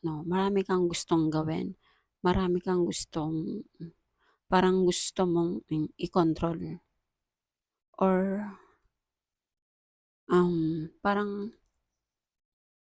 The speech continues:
may mga gusto kang disiplinahin, no? Parang ikaw di-, ang energy mo dito is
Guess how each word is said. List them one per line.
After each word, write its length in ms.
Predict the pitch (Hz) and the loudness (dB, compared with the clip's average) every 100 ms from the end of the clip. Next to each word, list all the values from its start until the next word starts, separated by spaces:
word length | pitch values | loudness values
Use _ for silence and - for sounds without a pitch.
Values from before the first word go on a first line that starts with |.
| _ _ _ _ _ _ - | _ _ _ _ _ _ 2
may 80 | 202 | 4
mga 240 | 214 214 | 4 2
gusto 240 | 190 - 190 | -2 -2 0
kang 160 | 185 | 2
disiplinahin, 800 | 175 - 175 - 160 165 170 175 | 0 -2 -2 0 0 0 -2 0
no? 240 | 165 165 - _ - | 0 -2 -6 _ -8
Parang 320 | 175 170 160 160 - | -4 -2 -2 -4 -8
ikaw 240 | - 165 | -2 0
di-, 160 | 165 165 - | 2 0 0
ang 240 | 170 165 | 0 0
energy 400 | 180 175 170 185 | 0 2 0 2
mo 80 | 170 | 2
dito 240 | 160 170 | 2 -2
is 320 | 170 160 - | -4 -6 -8